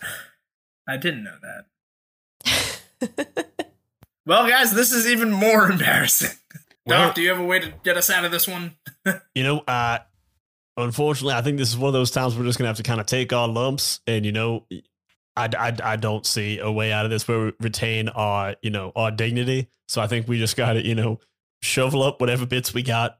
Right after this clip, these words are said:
Speaker 3: currently, hold on to those dearly, and, you know, pray for salvation in the near future that we can get some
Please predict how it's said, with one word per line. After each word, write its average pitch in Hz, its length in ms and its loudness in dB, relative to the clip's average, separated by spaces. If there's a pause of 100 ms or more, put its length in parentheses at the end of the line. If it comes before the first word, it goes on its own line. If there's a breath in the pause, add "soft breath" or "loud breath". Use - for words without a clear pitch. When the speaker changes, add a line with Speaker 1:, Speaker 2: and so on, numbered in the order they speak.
(140)
Speaker 3:
currently, 139 580 0 (340)
hold 131 280 2
on 127 220 2
to 127 80 -2
those 120 260 0
dearly, 131 480 0 (320)
and, 113 340 0
you 113 60 0
know, 107 180 -2 (140)
pray 127 380 2
for 123 220 -2
salvation 113 580 0
in 110 60 -2
the 107 60 -4
near 104 160 -2
future 110 340 -4
that 104 100 -2
we 107 140 -4
can 113 140 -6
get 110 200 -4
some 104 300 -2